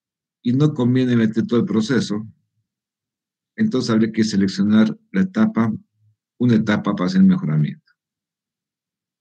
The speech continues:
Para seleccionar esa etapa, tendríamos tres criterios, tres criterios. El criterio económico,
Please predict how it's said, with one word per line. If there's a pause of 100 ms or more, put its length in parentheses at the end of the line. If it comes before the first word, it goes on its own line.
(680)
Para
seleccionar
esa
etapa, (1300)
tendríamos
tres
criterios, (440)
tres
criterios. (880)
El
criterio (400)
económico,